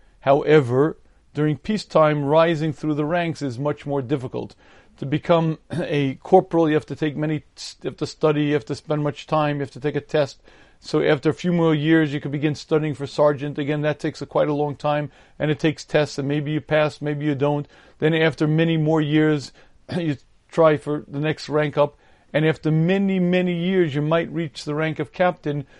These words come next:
but that's after twenty years, thirty years, because the growth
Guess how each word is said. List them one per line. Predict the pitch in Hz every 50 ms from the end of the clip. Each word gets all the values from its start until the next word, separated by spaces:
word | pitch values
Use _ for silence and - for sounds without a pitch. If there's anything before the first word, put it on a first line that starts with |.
| _ _ _ _
but | 151 139
that's | - 170 170 165 - 170
after | 156 - - - 127
twenty | - - - 180 175 170 - - 165
years, | 160 156 156 139
thirty | - - 170 165 165
years, | 165 160 165 160 147
because | 127 147 147 131 156 147 127 120
the | 143
growth | 131 110 127 151 165 165 151 127